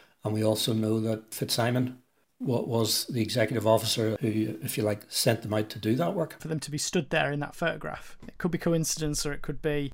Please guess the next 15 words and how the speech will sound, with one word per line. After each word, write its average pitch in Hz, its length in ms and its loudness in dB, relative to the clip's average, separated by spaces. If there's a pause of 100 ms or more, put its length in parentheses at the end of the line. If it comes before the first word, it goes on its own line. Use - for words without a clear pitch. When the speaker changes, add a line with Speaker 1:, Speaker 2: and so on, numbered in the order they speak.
(100)
Speaker 2:
very 143 160 -2
likely 143 460 0
that, - 500 -8 (320)
as 135 120 -2
you 135 120 -4
say, 135 480 -2
they 165 100 6
were 165 80 6
in 170 120 6
that 151 160 0
photograph 147 300 0
for 156 100 -2
a 147 40 0
specific - 560 -6
reason. 151 340 0